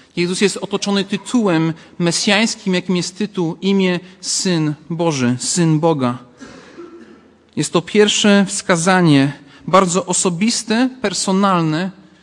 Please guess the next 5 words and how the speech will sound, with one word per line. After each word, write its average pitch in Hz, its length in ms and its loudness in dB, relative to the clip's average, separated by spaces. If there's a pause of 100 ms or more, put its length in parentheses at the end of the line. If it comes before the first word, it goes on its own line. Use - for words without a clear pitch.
(260)
że 160 240 -4 (120)
Jezus 160 640 -2
jest 156 420 -4
Synem 143 340 -4
Bożym. 123 300 -6